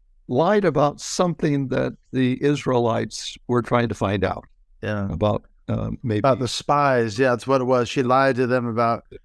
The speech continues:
Speaker 2: yeah.
Speaker 1: That's right. Yeah. So that became Doug Wilson's defense.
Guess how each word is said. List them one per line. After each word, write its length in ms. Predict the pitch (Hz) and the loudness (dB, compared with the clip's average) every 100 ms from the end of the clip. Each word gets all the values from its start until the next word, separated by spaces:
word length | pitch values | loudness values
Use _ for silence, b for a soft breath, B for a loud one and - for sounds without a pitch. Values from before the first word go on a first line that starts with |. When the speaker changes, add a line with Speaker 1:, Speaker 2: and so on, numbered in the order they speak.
| _ _ - | _ _ 0
Speaker 2:
yeah. 180 | 123 113 | 2 2
Speaker 1:
That's 160 | 104 | 0
right. 200 | 107 87 - _ _ _ - | -4 -6 -14 _ _ _ -8
Yeah. 140 | 110 - _ _ _ _ | -8 -8 _ _ _ _
So 460 | - 170 160 160 - _ - | 0 4 4 2 -4 _ -8
that 320 | 151 214 254 | -2 -2 -2
became 600 | 220 208 254 131 131 147 - _ _ _ - | -4 -2 0 0 0 -4 -8 _ _ _ -8
Doug 280 | - 139 117 | 0 0 2
Wilson's 540 | 139 139 - 110 104 | 2 0 0 -2 -4
defense. 640 | - 110 127 - - - - | -6 -4 -2 -4 -8 -18 -20